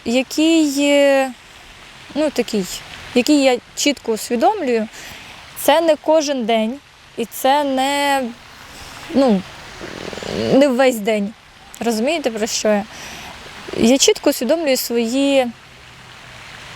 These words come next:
межі, те, де я можу і де я вже не можу. У мене були такі, е, випадки, коли я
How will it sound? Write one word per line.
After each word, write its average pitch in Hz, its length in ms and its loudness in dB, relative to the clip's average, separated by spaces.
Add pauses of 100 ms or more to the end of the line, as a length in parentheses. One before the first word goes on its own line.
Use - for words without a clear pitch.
(560)
межі, 240 560 4 (640)
те, 269 140 4
де 247 120 4
я 240 120 2
можу 277 280 0
і 233 80 2
де 240 120 4
я 262 100 2
вже 220 200 -2
не 214 100 0
можу. 190 300 -4 (600)
У 240 40 4
мене 330 120 4
були 311 240 4
такі, - 240 0
е, 240 420 0
випадки, 311 440 -2
коли 269 460 2 (100)
я 262 480 0